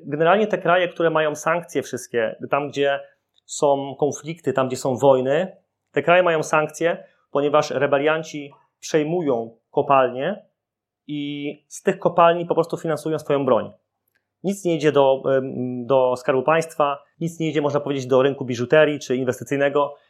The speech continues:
tylko po prostu jest za to finansowana broń. I kto w danym momencie, e, przejmuje dane, e,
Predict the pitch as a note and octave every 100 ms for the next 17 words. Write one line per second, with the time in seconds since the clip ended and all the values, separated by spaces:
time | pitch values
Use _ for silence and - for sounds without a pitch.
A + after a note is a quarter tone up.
0 | _ - E3 F3 F3+ E3 D#3 D#3+ E3 D3+
1 | C#3+ D3 C3 B2+ G#2 - _ _ _ _
2 | - D#3 - G#3+ F3 F#3+ F#3 F3 F3+ F3
3 | - C#3+ C#3 - - - B2+ B2+ C3+ C3+
4 | - - _ _ - E3 G3 F3 C3 -
5 | - _ - B2+ C3+ C3+ C3+ - _ _
6 | _ _ _ -